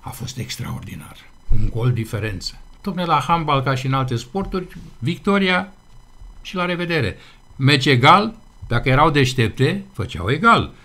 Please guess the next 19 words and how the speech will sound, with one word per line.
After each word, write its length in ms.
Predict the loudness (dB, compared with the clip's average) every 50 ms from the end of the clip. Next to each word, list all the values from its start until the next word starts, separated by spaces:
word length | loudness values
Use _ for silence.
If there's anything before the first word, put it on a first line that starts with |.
| -16 -6
Un 220 | 0 2 4 6 8
gol 160 | 8 8 8
mai 200 | 8 8 6 6
aveau 260 | 6 6 6 4 4
de 140 | 4 2 2
dat 280 | 2 2 0 0 -2 -6
și 220 | -12 -12 -6 -4
era 200 | -4 -2 -2 -2
un 240 | -2 -2 -2 -4 -4 -8 -14 -20 _ _ -20 -20 -20 -20
s-, 160 | -16 -16 -14 -10 -6 -4
rezultat 580 | -4 -2 -2 -2 -4 -2 0 0 0 -2 -2 -2
mult 360 | 0 0 2 2 0 0 2
mai 160 | 2 2 2
bun 200 | 2 0 -2 -2
pentru 280 | -2 -4 -4 -4 -4 -2
noi. 200 | -2 -2 -2 -4 -6 -12 -18 -20 -20 -20 -20 -20 -20 -10 -4 0
În 100 | 0 2
sfârșit, 320 | 2 2 2 2 2 4
deci, 300 | 4 2 2 2 -4